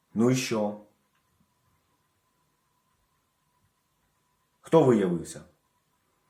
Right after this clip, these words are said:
Ну, хто вияв-, хто вірно казав? Я чи інші люди? Ну, в якому сенсі інші люди? Ну, там мені написали коментар, ну, не знаю, чи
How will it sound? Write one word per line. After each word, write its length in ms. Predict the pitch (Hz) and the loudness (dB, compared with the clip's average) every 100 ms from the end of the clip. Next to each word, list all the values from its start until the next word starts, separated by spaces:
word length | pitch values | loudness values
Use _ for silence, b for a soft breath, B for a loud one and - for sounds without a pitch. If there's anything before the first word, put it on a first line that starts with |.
| _ _ _ _ _ | _ _ _ _ _
Ну, 100 | 147 | -10
хто 180 | 131 160 | 0 4
вияв-, 640 | 135 202 139 120 117 113 113 | 6 6 4 0 -4 -6 0
хто 240 | 190 151 | 4 4
вірно 280 | 123 90 82 | 4 0 -4
казав? 380 | 78 71 - - _ _ _ _ _ _ _ _ _ _ _ _ _ _ _ _ 92 | -8 -14 -18 -20 _ _ _ _ _ _ _ _ _ _ _ _ _ _ _ _ -2
Я 300 | 117 190 220 | 2 2 0
чи 220 | - 123 110 104 | -2 -2 -2 -2
інші 420 | 101 123 107 - | -2 -2 -2 -2
люди? 280 | 85 78 69 - _ _ _ _ _ _ _ - | -8 -10 -14 -18 _ _ _ _ _ _ _ -4
Ну, 220 | 139 131 | -2 0
в 80 | 120 | -2
якому 300 | 131 156 143 | 0 0 0
сенсі 340 | 156 139 151 | -2 -2 -4
інші 220 | 139 - | -6 -4
люди? 360 | 160 208 131 92 B B B B | -4 -2 -2 -4 B B B B
Ну, 80 | 127 | 0
там 200 | 147 147 | 2 4
мені 160 | 151 147 | 2 -2
написали 460 | 135 135 143 135 | -4 -2 -2 -2
коментар, 580 | 135 135 131 156 190 - - _ _ _ _ _ _ - | -4 -4 -2 -2 -2 -6 -18 _ _ _ _ _ _ -6
ну, 140 | 139 | -2
не 120 | 127 110 | 0 0
знаю, 340 | 104 87 78 | 0 -2 -4
чи 260 | - 85 | -8 -12